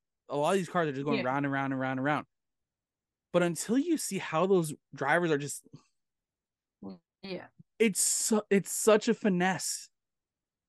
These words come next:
Speaker 1: It's an
Speaker 2: Yeah.
Speaker 1: art form, in my opinion.
Speaker 2: It really is.
Speaker 1: Like, it, it's, it's incredible how you see them just, like, you know, they feel that car catching loose before it's actually loose, and you can, you can see,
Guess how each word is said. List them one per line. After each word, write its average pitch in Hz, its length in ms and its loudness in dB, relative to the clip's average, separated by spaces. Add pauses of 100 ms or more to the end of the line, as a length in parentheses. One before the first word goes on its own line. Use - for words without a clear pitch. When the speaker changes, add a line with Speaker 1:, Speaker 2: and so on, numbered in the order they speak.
(140)
Speaker 1:
It's 202 180 2
an 185 140 2
Speaker 2:
Yeah. 180 320 -2
Speaker 1:
art 165 300 2
form, 147 320 0
in 135 80 0
my 135 180 2
opinion. 120 480 -6 (1160)
Speaker 2:
It 202 120 -8
really 190 260 0
is. 160 280 -2 (220)
Speaker 1:
Like, 151 320 4 (100)
it, 165 220 4
it's, - 420 0
it's 180 200 0
incredible 190 460 2
how 170 140 -2
you 175 160 -2
see 202 240 -2
them 180 220 0
just, 151 200 -4
like, 151 240 2 (920)
you 160 140 -2
know, 147 260 4 (160)
they 160 160 4
feel 185 280 4
that 190 160 2
car 175 260 2
catching 175 480 -2
loose 185 180 -2
before 170 320 0
it's 180 140 -2
actually 156 300 -2
loose, 160 340 2
and 156 120 0
you 151 120 -4
can, 156 240 -4 (100)
you 208 240 8
can 180 220 2
see, 214 520 2